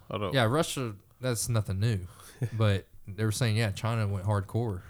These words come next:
Speaker 2: on the election.
Speaker 1: Yeah.
Speaker 2: Uh,
Speaker 1: I don't know.
Speaker 2: manipulating people's, uh, ability to find actual info about, like,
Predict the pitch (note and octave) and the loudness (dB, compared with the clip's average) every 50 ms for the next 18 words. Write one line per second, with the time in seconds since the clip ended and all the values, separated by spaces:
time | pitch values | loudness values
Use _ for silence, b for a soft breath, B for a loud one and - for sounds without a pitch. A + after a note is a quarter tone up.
0 | - - G#2+ G2+ G2 F#2+ F#2 F#2 G2+ G#2+ G#2+ - - F#2+ F2 - - - - _ | -8 -4 -2 0 0 0 0 0 -2 -2 -4 -6 -8 -14 -14 -14 -18 -20 -20 _
1 | - - F#2 G2 G#2 A2 A2 G2+ F#2+ F#2+ F#2 F#2 F2+ E2+ F#2+ G2 - _ - - | -8 -6 -4 -4 -4 -4 -4 -4 -2 -2 -4 -6 -8 -10 -14 -18 -20 _ -20 -20
2 | - - G#2+ B2+ F3 G3 F#3 A2 G#2 G#2+ A2 A2 - A#2 A2 G#2+ G#2 G2 G2 - | -12 -8 -6 -6 -4 -2 0 0 2 2 2 2 2 2 2 2 2 2 0 0
3 | A2+ A2 G#2+ - G2+ G2+ F#2 F2+ G#2 G2+ F#2+ F#2+ F#2+ F#2+ G2 A2 G#2+ G#2+ G#2 G#2 | 0 0 0 0 -2 -2 0 0 2 2 4 4 2 2 2 4 4 4 4 4
4 | G#2+ G#2 G2+ G2+ - - G#2 F#2+ F#2+ - A2 G#2 G2+ G2+ G2 F#2+ F#2+ F#2+ - - | 4 2 2 0 0 2 2 2 2 2 2 4 4 4 2 0 -2 -4 -8 -12
5 | - _ _ _ - G#2 G2+ - - - G#2+ G2 F#2+ F#2+ F#2 G#2 A2 G#2+ - - | -20 _ _ _ -2 -2 -2 0 0 0 2 2 0 0 -2 -2 -2 0 0 2
6 | G#2 F#2+ F#2 F#2 F2+ F2+ F#2 F#2+ F#2 F#2 F2+ - - - - _ _ _ _ _ | 2 2 2 2 0 0 0 -2 -2 -2 -4 -10 -16 -20 -20 _ _ _ _ _
7 | _ - - - - G#2 G2 F#2 F2+ | _ -20 -20 -12 -8 -6 -6 -6 -8